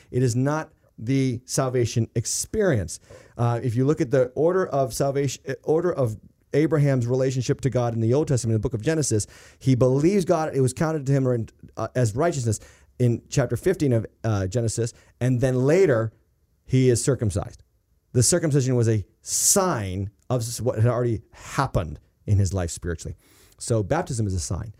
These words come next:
Um, and if you are like, "Well, I don't need to be baptized to be saved," well, that's a stupid attitude. Why don't you say,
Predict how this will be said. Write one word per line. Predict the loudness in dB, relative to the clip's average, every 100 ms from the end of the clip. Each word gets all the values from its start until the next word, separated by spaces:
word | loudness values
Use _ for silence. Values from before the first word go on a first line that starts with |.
| _ _ -6
Um, | -2 -2 -4 -2
and | -2
if | 0
you | 0
are | 0
like, | -2 -6 _ _ _ -4
"Well, | 0
I |
don't | 2
need | 2 2
to |
be | 2
baptized | 2 2 2 0 0
to |
be | -2
saved," | -2 0 0 -2 _ -8
well, | -4
that's | -4 -4
a |
stupid | -6 -4 -4 -4
attitude. | -4 -6 -6 -4 -4 -4 _
Why | -4 -4
don't | -4 -4
you | -6
say, | -4 -2 -2